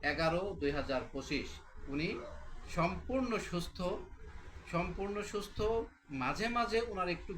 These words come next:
গ্যাস উঠতেছে, যে, যেটা উনি বলছেন যে একটু গ্যাস উঠতেছে, এছাড়া উনি সম্পূর্ণ সুস্থ, চলাফেরা করতেছে, খাওয়া দাওয়া করতেছে, আর কোনো সমস্যা নাই। তো এই জন্য আমি বলবো যে হোমিওপ্যাথিতে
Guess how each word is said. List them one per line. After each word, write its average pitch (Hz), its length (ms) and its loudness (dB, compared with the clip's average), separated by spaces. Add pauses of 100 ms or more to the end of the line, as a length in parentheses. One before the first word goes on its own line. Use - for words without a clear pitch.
গ্যাস 127 200 2 (120)
উঠতেছে, 202 420 0 (200)
যে, 170 80 2 (100)
যেটা 151 280 2
উনি 143 120 0 (100)
বলছেন 139 360 -2
যে 131 120 0
একটু - 140 -10 (100)
গ্যাস 123 200 0 (100)
উঠতেছে, 98 380 -10 (420)
এছাড়া 160 320 6 (420)
উনি 139 120 0 (140)
সম্পূর্ণ 151 400 0 (140)
সুস্থ, 127 220 -6 (160)
চলাফেরা 143 480 2
করতেছে, 131 400 -2 (220)
খাওয়া 131 240 4
দাওয়া 127 220 2
করতেছে, 123 460 -6 (520)
আর 139 160 6
কোনো 131 140 -4 (100)
সমস্যা 117 400 -6
নাই। 87 100 -8 (340)
তো 131 60 -4 (240)
এই 156 140 0
জন্য 220 180 4 (260)
আমি 165 140 2 (100)
বলবো 156 280 2 (580)
যে 135 80 2 (140)
হোমিওপ্যাথিতে 202 640 2